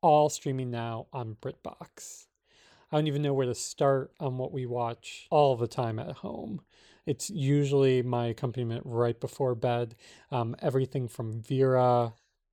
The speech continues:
and how brilliant Brenda Blethyn plays that role,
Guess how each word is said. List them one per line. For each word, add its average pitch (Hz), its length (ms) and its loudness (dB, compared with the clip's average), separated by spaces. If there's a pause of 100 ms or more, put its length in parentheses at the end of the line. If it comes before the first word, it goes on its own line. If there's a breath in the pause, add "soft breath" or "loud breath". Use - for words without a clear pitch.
(140)
and 131 100 0
how 131 140 2 (180)
brilliant 127 580 0 (120)
Brenda 123 280 0
Blethyn 123 560 0
plays 120 280 0
that 123 240 -2
role, 123 520 0